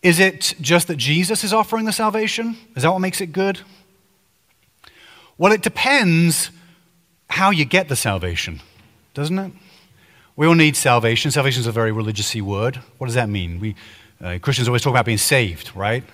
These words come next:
What does it mean to, to have salvation, to be saved? Well, hopefully you know it, but we've all got to be set free and saved from our own darkest impulses. The human heart is rotten to the core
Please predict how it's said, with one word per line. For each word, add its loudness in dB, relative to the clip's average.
What 2
does 4
it 4
mean 6
to, -2
to 0
have 4
salvation, 2
to -4
be -2
saved? 0
Well, 6
hopefully 4
you 4
know 4
it, 2
but 2
we've 2
all 8
got 10
to 6
be 4
set 0
free 2
and 2
saved 2
from 0
our 6
own 4
darkest 4
impulses. 0
The -2
human 2
heart 6
is -2
rotten 2
to -2
the -4
core -2